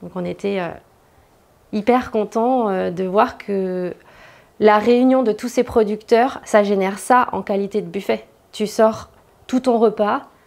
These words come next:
sans aller chercher d'ingrédients à l'extérieur, hormis le sel, l'huile d'olive et le citron.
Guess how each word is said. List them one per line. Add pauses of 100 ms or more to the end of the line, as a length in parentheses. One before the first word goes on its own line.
(180)
sans
aller
chercher
d'ingrédients
à
l'extérieur, (380)
hormis (200)
le
sel, (120)
l'huile
d'olive (200)
et
le
citron.